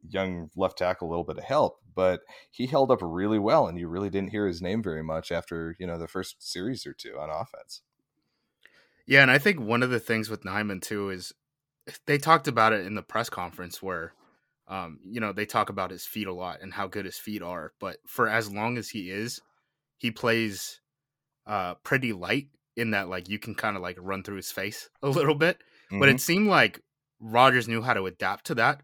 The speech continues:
Speaker 2: a little bit, in that, like, there were a couple times where, like, Bosa for sure beat Nyman. Like, <laughs> whatever Nyman
Speaker 1: Yep.
Speaker 2: was asked to do in the playbook, he was not able to do. But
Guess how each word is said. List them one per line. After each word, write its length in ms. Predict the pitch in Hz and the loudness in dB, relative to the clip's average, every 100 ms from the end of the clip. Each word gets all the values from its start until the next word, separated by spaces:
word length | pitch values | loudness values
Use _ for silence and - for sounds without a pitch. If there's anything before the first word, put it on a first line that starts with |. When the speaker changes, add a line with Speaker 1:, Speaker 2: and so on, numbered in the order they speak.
| _ | _
Speaker 2:
a 80 | 123 | -4
little 240 | 143 156 | 0 0
bit, 280 | 151 185 - _ | 0 -4 -4 _
in 180 | 120 113 | -2 2
that, 260 | 107 98 92 | 2 0 -2
like, 340 | 98 95 - _ _ _ _ - | -4 -4 -8 _ _ _ _ 2
there 120 | 160 | 6
were 80 | 185 | 6
a 40 | |
couple 220 | 160 175 151 | 6 2 2
times 340 | 147 127 113 | 4 4 4
where, 140 | 113 | 0
like, 240 | 110 101 92 | 2 0 2
Bosa 480 | 120 135 131 98 85 _ _ _ _ _ - | 2 4 2 0 -4 _ _ _ _ _ 0
for 200 | 147 120 | 2 2
sure 300 | - 123 98 | 0 -2 -2
beat 260 | 104 98 - | -6 -12 -14
Nyman. 320 | 78 - - _ - | -16 -16 -20 _ 0
Like, 240 | 117 107 | 2 2
<laughs> 0 | |
whatever 440 | 117 131 180 160 | 0 6 8 8
Nyman 360 | 156 131 127 135 | 6 6 8 6
Speaker 1:
Yep. 40 | |
Speaker 2:
was 180 | 131 127 | 0 -4
asked 320 | 120 123 - | 4 4 4
to 60 | 131 | -2
do 320 | 117 120 123 _ - _ _ - | -2 -2 -4 _ -20 _ _ 0
in 140 | 139 | 2
the 60 | 120 | 2
playbook, 520 | - 123 123 135 139 | 4 4 4 2 2
he 140 | 139 | -2
was 180 | 120 110 | -2 0
not 200 | 104 107 113 | -2 0 -2
able 220 | 113 107 | -4 -4
to 140 | - | -8
do. 320 | 98 101 127 143 _ _ _ - | -8 -6 -6 -10 _ _ _ 4
But 240 | 139 127 | 6 6